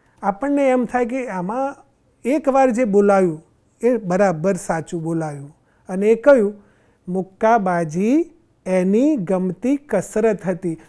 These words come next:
શું હતું? કસરત હતી. કસરત સ્ત્રીલિંગ છે, તો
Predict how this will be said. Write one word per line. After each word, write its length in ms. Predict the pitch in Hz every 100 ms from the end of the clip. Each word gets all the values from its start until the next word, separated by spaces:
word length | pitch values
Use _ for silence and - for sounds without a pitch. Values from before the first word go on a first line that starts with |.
| -
શું 220 | 285 302 262
હતું? 240 | 269 302
કસરત 640 | - 226 - 277 269 233
હતી. 300 | 202 165 170 - _ -
કસરત 500 | 220 - 254 285 -
સ્ત્રીલિંગ 580 | - - 330 330 285 202
છે, 260 | - 151 - _ _ _ -
તો 220 | 254